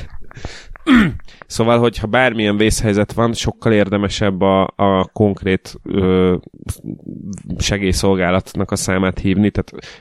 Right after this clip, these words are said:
mentők esetében száznégy, tűzoltók esetében százöt, rendőrök esetében százhét, mert sokkal gyorsabban, ö,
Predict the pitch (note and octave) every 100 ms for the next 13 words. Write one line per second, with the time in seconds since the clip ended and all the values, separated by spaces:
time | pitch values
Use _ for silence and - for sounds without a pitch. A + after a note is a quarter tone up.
0 | - G#2+ G#2+ G2+ G2 - - - E2+ E2+
1 | - A2 A2+ G#2+ G#2+ - F2+ F2+ F2 F2
2 | - - D#2+ E2+ - G#2+ G#2+ G2+ - F#2+
3 | F2+ F2+ F2 - - - F2+ F2+ - F2
4 | E2+ - G#2 A2 - - - F#2+ - -
5 | F#2+ E2+ F#2 - F2 F2 F2 A2 - -
6 | F2+ F2